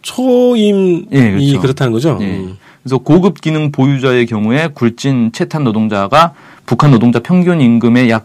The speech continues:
Speaker 2: 두 배에서 세 배 정도 고임금을 받고 있다. 뭐
Speaker 1: 음.
Speaker 2: 이렇게 이제
Speaker 1: 예.
Speaker 2: 분석이 나오고 있습니다.
Speaker 1: 여기만 그런 거 아닐까, 혹시?
Speaker 2: <laughs> 전-
Speaker 1: 엠씨도를 받은 곳이라?
Speaker 2: 아, 아니요. 전체 탄광
Speaker 1: 네.
Speaker 2: 노동자들, 그러니까
Speaker 1: 네.
Speaker 2: 탄부들, 광부들의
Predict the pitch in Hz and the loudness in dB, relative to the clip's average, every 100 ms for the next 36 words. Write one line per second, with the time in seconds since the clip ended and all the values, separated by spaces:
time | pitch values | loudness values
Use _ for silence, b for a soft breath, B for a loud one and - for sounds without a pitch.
0 | _ 117 139 143 127 117 190 190 165 117 | _ -2 0 2 0 0 0 2 4 2
1 | 135 160 156 120 123 113 107 104 87 101 | 0 -2 0 2 2 2 -2 -4 -6 -6
2 | - 67 64 82 - 101 104 98 85 82 | -6 -10 -10 -14 -8 -6 -6 -6 -8 -8
3 | 80 78 110 104 95 90 104 95 101 98 | -10 -8 -6 -6 -6 -6 -6 -6 -6 -8
4 | - - - B B B B B B B | -12 -16 -18 B B B B B B B
5 | B B 123 139 180 147 113 113 110 90 | B B 4 4 4 2 -2 -4 -6 -8
6 | - 110 - 131 143 - 113 - 123 - | -8 -10 -10 -16 -16 -10 -10 -6 -6 -6
7 | - 139 135 139 123 110 104 123 139 98 | -6 -2 0 0 0 -2 0 0 0 -2
8 | 98 113 117 95 90 123 113 90 - 123 | -6 -12 -10 -10 -2 0 0 -2 -2 -2
9 | - 147 - 208 208 202 190 185 175 160 | -2 -6 -4 -4 0 2 2 0 -6 -6
10 | 135 110 120 131 123 113 95 82 87 - | -4 0 2 2 0 -2 -4 -6 -14 -6
11 | 196 196 180 170 143 131 117 - 113 139 | -2 -2 0 -2 -2 -2 -2 0 2 2
12 | 139 127 123 120 160 | 0 -2 0 2 0